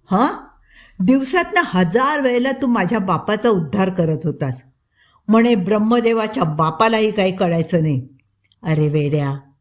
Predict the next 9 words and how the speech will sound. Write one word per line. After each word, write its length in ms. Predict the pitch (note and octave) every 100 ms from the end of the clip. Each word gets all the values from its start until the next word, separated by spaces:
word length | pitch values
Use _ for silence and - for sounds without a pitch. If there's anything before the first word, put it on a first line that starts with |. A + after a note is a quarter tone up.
| _ _ _ _ B3
असं 220 | C4+ E4+
कधी 260 | C#4+ B3+
घडेल 480 | G#3+ G3+ F#3+ G#3+ G3+ D3+
का? 300 | C3+ C3+ - _ _ -
हं? 180 | F3+ F#3+ - _ _ _ _ _ -
आम्हाला 400 | G3+ A3+ A3+ B3+
सारं 680 | C4 - A#3+ G#3 A3 B3+ B3
काही 360 | B3 G#3 A3
कळणार. 560 | G3+ G3+ F#3 E3 D3+